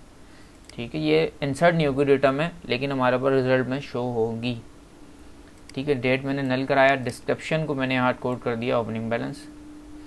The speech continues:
then वर्चुअल आईडी जो है, sorry,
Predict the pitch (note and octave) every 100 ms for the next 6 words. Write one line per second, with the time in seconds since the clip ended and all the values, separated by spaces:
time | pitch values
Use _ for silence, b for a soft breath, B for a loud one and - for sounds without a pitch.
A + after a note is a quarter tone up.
0 | B B - - C3 C#3+ C3 B2+ - D3
1 | C#3 C#3 - A#2+ C3 D3+ C#3 B2 B2 A2
2 | -